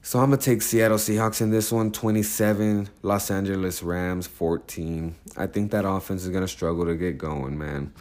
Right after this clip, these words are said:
With Matthew Stafford gone, <sighs> it's so one-dimensional already with Matthew Stafford. So now that he's gone,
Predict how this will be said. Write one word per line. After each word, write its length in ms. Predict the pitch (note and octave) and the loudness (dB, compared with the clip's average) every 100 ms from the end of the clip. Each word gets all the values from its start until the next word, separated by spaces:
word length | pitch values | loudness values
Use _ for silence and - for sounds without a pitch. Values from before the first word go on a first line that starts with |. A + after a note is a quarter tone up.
| - - - | -20 -20 -14
With 240 | - E2 F#2+ | -10 -8 -2
Matthew 320 | F#2+ G2 F2+ | -2 0 -4
Stafford 440 | - F#2+ F#2+ E2+ | 0 0 0 -4
gone, 680 | F#2+ F#2+ G2+ F#2+ F#2 B1+ F2+ - | -2 0 2 0 -2 -4 -6 -6
<sighs> 140 | - - | -6 -6
it's 140 | - | -4
so 300 | - - G2+ | -4 0 2
one-dimensional 680 | F#2 F#2+ F#2 F#2 F#2 F#2+ F#2 | 2 2 2 2 0 0 0
already 340 | E2 F2+ F#2 | 2 2 2
with 280 | F2+ F#2 - | 0 0 0
Matthew 320 | F2+ F2+ F2+ | 0 0 -2
Stafford. 480 | E2+ F2 F2 - F2 | -2 -2 -2 -2 -6
So 100 | E2+ | -2
now 180 | F2 F#2 | -2 0
that 120 | D#2+ | 0
he's 160 | F#2 D#2+ | -2 -4
gone, 640 | F#2 F#2+ F#2+ F#2 F#2 | -2 0 0 0 -4